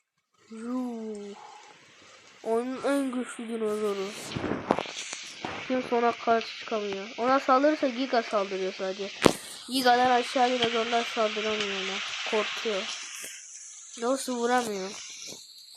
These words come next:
Titanozor.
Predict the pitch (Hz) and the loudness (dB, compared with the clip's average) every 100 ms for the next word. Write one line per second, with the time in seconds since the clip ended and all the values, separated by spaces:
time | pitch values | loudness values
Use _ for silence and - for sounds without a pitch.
0 | - - _ - - - - - - - | -20 -20 _ -20 -18 -16 -12 -4 -4 -4
1 | - - - - - - - - - - | -12 -12 -14 -14 -12 -10 -10 -10 -12 -12
2 | - - - - - - 240 220 220 214 | -12 -12 -12 -10 -8 -4 -2 0 2 2
3 | 226 233 247 226 208 185 | 4 6 6 6 6 4